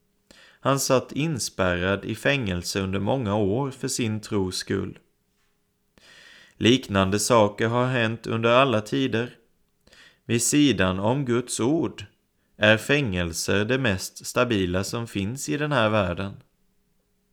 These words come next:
Och där i fängelset skrev Bunyan en underbar bok som är aktuell än idag. Där beskriver han en kristens liv som en mycket farlig och äventyrlig vandring.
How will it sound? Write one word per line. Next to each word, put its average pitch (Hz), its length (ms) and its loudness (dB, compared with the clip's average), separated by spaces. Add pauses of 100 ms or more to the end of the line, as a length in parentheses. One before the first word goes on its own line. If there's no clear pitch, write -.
(1040)
Och - 240 0
där 147 300 8
i 156 120 2
fängelset 110 760 2
skrev 110 400 2
Bunyan 90 500 4
en 90 140 0
underbar 104 600 2
bok 110 460 -4
som 104 200 -4
är 107 80 0
aktuell 110 560 0
än 101 200 2
idag. 98 500 -4 (760)
Där 101 140 0
beskriver 110 460 2
han 104 160 2
en 104 120 0
kristens 113 600 -4
liv 117 500 -4 (880)
som 104 200 0
en 95 140 0
mycket 110 280 -2
farlig 117 800 2
och 104 120 4
äventyrlig 92 840 2
vandring. 117 600 -4